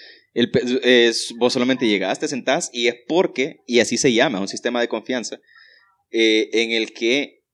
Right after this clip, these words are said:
el, el operador confía en que vos andás tu boleto. Entonces, vos solo llegás, entras, te sentás y estuvo, pues. No hay nadie que te está pidiendo, ahí tenés que marcar y mierda, porque eso, obviamente, hace más lento el proceso.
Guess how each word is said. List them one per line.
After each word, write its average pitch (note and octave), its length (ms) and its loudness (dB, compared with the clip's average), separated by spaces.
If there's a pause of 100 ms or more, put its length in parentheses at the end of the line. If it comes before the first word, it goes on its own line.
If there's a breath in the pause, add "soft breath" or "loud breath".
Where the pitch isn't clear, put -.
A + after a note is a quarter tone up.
(300)
el, G#2+ 800 0 (680)
el A#2+ 160 2
operador A2+ 560 2
confía D#3+ 480 -2
en A#2 80 -6
que G#2+ 80 -4
vos G2+ 160 -2
andás A2 240 -6
tu A#2+ 100 -4
boleto. G#2+ 420 -4 (1120)
Entonces, A2 640 -2
vos G#2+ 140 -6
solo G#2 140 -6
llegás, D#3+ 420 -2
entras, A2 380 -8
te C#3 80 -4
sentás G#2 340 -2
y C#3+ 120 6
estuvo, A#2+ 360 6
pues. - 240 -6 (420)
No A2+ 260 -6
hay C3 100 0
nadie C#3+ 320 0
que C3 80 2
te A2+ 80 0
está - 200 -2
pidiendo, C3 460 2
ahí C3 80 4
tenés B2 240 -2
que C3 80 -4
marcar B2+ 400 2
y B2 40 2
mierda, C3+ 300 0
porque B2+ 460 2
eso, A#2 480 2
obviamente, G2 800 0 (100)
hace G2 240 0
más G2+ 160 -2
lento F#2+ 240 -4
el F#2 60 -6
proceso. B2+ 500 -6